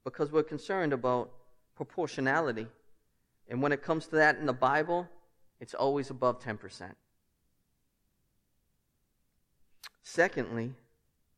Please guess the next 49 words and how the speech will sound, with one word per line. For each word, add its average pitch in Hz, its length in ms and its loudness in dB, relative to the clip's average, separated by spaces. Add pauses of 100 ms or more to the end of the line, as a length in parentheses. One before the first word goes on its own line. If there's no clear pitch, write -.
(260)
I 127 120 -2
know 143 180 2
that 147 80 0
some 139 240 -2
of 156 140 -2
us 156 160 -2
in 135 80 -2
a 120 60 0
tough 139 240 -2
place 139 200 -2
financially, 131 720 -4 (800)
and 127 100 -4
my 131 140 4
goal 143 340 2
is 135 100 0
not 139 200 0
to - 40 -16
scare 127 340 -4
you 143 160 -4
with 139 120 -2
ten 135 180 -4
percent 135 360 -6 (640)
talk. 147 340 0
My 120 140 -2
goal 131 360 -2
is 127 100 -4
to 113 100 -10
call 131 340 2
you 139 200 -6
to 113 240 -4
a 113 40 -4
revolutionary 123 680 -4
life 120 280 -2
in 110 80 -6
Jesus 117 500 -10 (300)
so - 140 -8
you 117 160 -2
have 113 340 -4
joy 117 300 -4
and 110 120 -6
walk 113 200 -2
in 110 80 -6
the 113 80 -8
patterns - 720 -10 (800)
of 110 120 -16
a 104 60 -18
follower 101 400 -4
of 101 140 -12
Jesus. - 640 -18